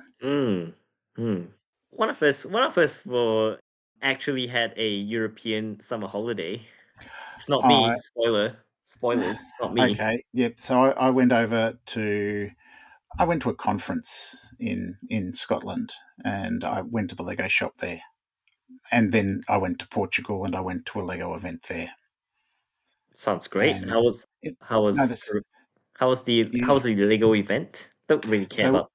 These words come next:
Speaker 2: so I went to the Portuguese fan weekend, um, in Paredes de Cura. It's run by Comunidades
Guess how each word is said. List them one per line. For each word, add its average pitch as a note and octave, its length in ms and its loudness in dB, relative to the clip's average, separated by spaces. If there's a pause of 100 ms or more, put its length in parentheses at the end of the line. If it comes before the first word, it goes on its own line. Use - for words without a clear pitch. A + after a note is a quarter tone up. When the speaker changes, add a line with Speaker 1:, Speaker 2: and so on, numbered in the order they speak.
(540)
Speaker 2:
so - 160 -2
I C#3+ 40 4
went D#3+ 160 0
to B2 60 -4
the C3+ 60 2
Portuguese B2+ 920 2
fan A2+ 320 0
weekend, G#2 800 -4
um, G#2+ 480 -2
in G2 160 -8
Paredes G#2+ 320 -6
de B2+ 100 -4
Cura. A#2+ 560 2
It's - 500 -6 (300)
run A2 280 4
by G#2 440 0
Comunidades G#2 880 2